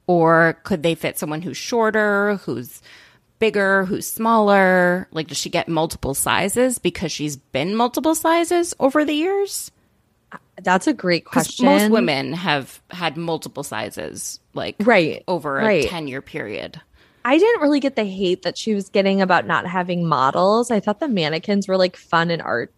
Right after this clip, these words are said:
Speaker 2: art, like, it looked like art to me. Um, but yeah, the sizing, I mean, now that you're saying it, I'm like, "Damn. Interesting." <laughs> Like, wait, how will this work?
Speaker 1: Like,
Speaker 2: Like,
Speaker 1: if I
Speaker 2: it
Speaker 1: had
Speaker 2: could
Speaker 1: a
Speaker 2: be the
Speaker 1: friend that had amazing clothes,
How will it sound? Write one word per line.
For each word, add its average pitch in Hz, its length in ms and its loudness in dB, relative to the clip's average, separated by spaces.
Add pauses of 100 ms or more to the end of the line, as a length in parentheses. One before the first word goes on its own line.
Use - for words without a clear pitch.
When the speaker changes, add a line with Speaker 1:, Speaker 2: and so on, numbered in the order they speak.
(160)
Speaker 2:
art, 147 320 2
like, 202 160 0
it - 80 -2
looked 208 160 0
like 208 260 0
art 151 460 0 (580)
to 294 120 -6
me. 269 380 -2 (520)
Um, 175 840 2 (460)
but 196 480 4 (300)
yeah, 220 160 2
the 196 100 2
sizing, 196 720 -2
I 175 60 2
mean, 190 160 0
now 208 120 2
that 269 100 0
you're 226 120 -2
saying 202 360 -4
it, 202 80 0
I'm 180 100 0
like, 170 240 -4 (180)
"Damn. 175 720 -2 (1300)
Interesting." 220 840 -2
<laughs> 247 100 0
Like, 240 300 0 (100)
wait, 233 300 0
how 214 220 0
will 269 200 -2
this 220 300 -4
work? 240 400 0 (140)
Speaker 1:
Like, 262 100 0
Speaker 2:
Like, - 20 0
Speaker 1:
if 226 80 -2
I 240 40 2
Speaker 2:
it 233 40 2
Speaker 1:
had 254 160 2
Speaker 2:
could 254 40 0
Speaker 1:
a - 20 -2
Speaker 2:
be 190 60 -6
the 208 80 -6
Speaker 1:
friend 170 580 -2
that 180 140 -2
had 175 260 -8
amazing 190 680 -4
clothes, 160 720 -4